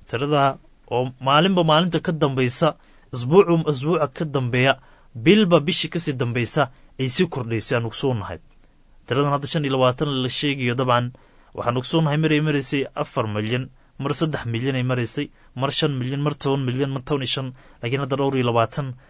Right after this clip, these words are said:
ayaa laga sii hadlayaa oo bilihii lasoo dhaafay, sanadii ugu s-, lasoo dhaafayba halkaasi, ee, ee, ay sii soconaysay tirada, iyadoo in ka badan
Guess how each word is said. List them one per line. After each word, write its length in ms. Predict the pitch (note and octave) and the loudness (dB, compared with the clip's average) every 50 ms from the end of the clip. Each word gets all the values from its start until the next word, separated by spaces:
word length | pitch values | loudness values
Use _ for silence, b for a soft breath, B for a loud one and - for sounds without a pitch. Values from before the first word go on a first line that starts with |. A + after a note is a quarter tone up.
| b b | b b
ayaa 160 | b A#2+ A#2+ A#2 | b -2 0 0
laga 180 | A#2+ B2+ C3+ | 2 0 0
sii 220 | C3 - - B2+ A#2 | 0 0 0 -2 -2
hadlayaa 480 | A2+ B2 A#2+ A#2 A2 G#2 G#2 G#2 G2+ b b b b b b - | -2 -2 -2 0 0 0 0 0 -2 b b b b b b -2
oo 480 | A#2+ A#2+ A#2+ A#2+ A#2+ A#2 A#2 A#2+ - _ _ _ _ - _ - | 0 2 4 4 4 4 4 2 0 _ _ _ _ -20 _ -8
bilihii 340 | A#2+ A#2 C#3+ D#3 E3 C#3 B2+ | 0 0 2 4 4 2 2
lasoo 240 | A#2+ A#2+ - C#3 B2+ | -2 -2 -2 0 0
dhaafay, 260 | A#2 A2+ A2 C3+ C3 | 0 0 0 -2 -4
sanadii 260 | B2+ - G3 F#3 E3+ | 0 0 2 2 2
ugu 140 | D3 C3 D3+ C#3+ | 2 0 -2 -6
s-, 80 | - | -8
lasoo 240 | - C3+ B2 - D3 | -6 -6 -4 -2 0
dhaafayba 400 | C3+ B2 A#2+ C3 B2 A2+ A2 G2+ - B B B B B | 0 0 0 0 0 2 0 0 -2 B B B B B
halkaasi, 500 | B C#3+ C#3+ - D#3 D#3 - - C3 A2+ | B -2 -2 0 -2 -4 -2 -4 -4 -4
ee, 180 | - B2 A#2 A#2 A2+ B2+ | 0 0 0 0 0 -2
ee, 80 | B2 A2+ - _ - - B2+ | -6 -8 -8 _ -10 -6 -4
ay 320 | B2 A#2+ A#2+ A2+ G#2+ - _ - - C3 | -2 -2 -2 -4 -6 -10 _ -16 -12 -10
sii 240 | A#2+ - - D3 C3 | -8 -4 -4 -4 -4
soconaysay 500 | - - A2+ - B2 A#2 A2 - A2+ - | -4 -4 -2 -2 -2 -2 -2 -4 -6 -6
tirada, 240 | - D3+ C#3 A2+ F#2 - _ B B B B B B | -4 -4 -2 -2 -4 -6 _ B B B B B B
iyadoo 240 | - D#3 D#3+ C#3 B2+ | -4 -2 -2 0 -2
in 80 | C3+ B2+ | -2 -4
ka 120 | - D3 | -6 -6
badan 320 | C3 B2+ A#2 A#2+ A#2+ A#2+ | -4 -4 -2 -2 -4 -6